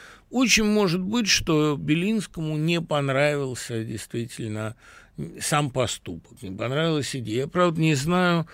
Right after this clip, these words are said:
были ли у Шевченко такие пасквили. Это надо у Назаренко спросить, главного из моих знакомых шевченковедов.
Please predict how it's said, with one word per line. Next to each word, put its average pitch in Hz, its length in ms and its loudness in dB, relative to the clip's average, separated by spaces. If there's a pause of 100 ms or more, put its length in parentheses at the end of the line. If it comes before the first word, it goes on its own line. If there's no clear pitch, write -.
(240)
были 151 300 4
ли 147 140 -2
у 139 100 0
Шевченко 143 580 -2
такие 143 380 -6
пасквили. 82 600 -8
Это 101 160 -10
надо 120 280 -4
у 123 60 -4
Назаренко 120 640 -4
спросить, - 640 -10 (420)
главного 117 580 0
из 101 160 -2
моих 104 360 -4
знакомых 98 560 -8
шевченковедов. 117 1040 -4